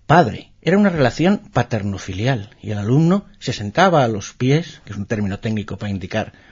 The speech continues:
ponerse a aprender, y, eh, trataba con,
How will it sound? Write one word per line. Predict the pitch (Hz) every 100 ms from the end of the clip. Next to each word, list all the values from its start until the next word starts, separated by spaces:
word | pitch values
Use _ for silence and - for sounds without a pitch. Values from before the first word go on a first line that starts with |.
| - -
ponerse | 104 107 101 - 101
a | 95 95
aprender, | - 110 127 185 180 - - - - _ -
y, | 190 208 - - _ _
eh, | 127 117 107 104
trataba | 107 110 156 151 147
con, | 117 110 101 98 92 98